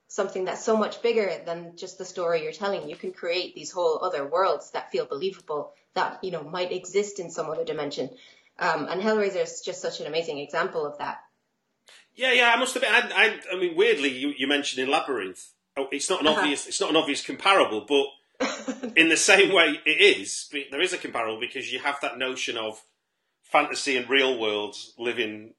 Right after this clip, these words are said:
Speaker 2: cheek by jowl, and you only know that, you only notice them if the fantasy world wants to reveal itself to you, or you incite the fantasy world to reveal itself to you.
Speaker 1: Yeah, yeah, and you've got, I guess as well, you've got a, a sort of a young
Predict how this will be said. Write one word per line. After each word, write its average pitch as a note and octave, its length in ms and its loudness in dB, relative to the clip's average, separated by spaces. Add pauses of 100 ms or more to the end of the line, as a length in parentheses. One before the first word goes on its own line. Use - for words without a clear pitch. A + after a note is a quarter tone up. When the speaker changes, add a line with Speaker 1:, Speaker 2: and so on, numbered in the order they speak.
Speaker 2:
cheek C3+ 260 -4
by A2 100 0
jowl, A2 400 0
and G2 100 -10
you A2 140 -6
only A2+ 180 -4
know A#2 300 -2
that, A#2 160 -12
you A#2+ 80 0
only A2+ 120 -2
notice B2 360 -4
them F#2+ 200 -8 (420)
if C3 320 -4
the G#2+ 260 -4 (140)
fantasy A#2+ 360 -6
world G2 240 -6
wants A2 220 -10
to A#2+ 80 -10
reveal A#2+ 260 -4
itself G2 340 -10
to G2 100 -12
you, F2 180 -10
or A2 220 -2
you G2+ 320 -8 (720)
incite C3+ 580 2
the A2 60 -16
fantasy G#2+ 380 -8
world F#2+ 260 -8
to G#2+ 100 -10
reveal G2 220 -10
itself F2+ 320 -14
to - 100 -18
you. D#2+ 80 -18 (640)
Speaker 1:
Yeah, C#4+ 320 2
yeah, B3+ 260 -2
and A#3+ 80 -6
you've A#3+ 140 -10
got, B3 260 -6
I G3 100 -10
guess F#3+ 280 -12
as F3 120 -18
well, F#3 160 -6
you've F3+ 140 -10
got - 180 -8
a, F3 140 -12 (140)
a - 20 -20
sort F3+ 220 -10
of F3 80 -10
a F3 40 -10
young F3+ 380 -6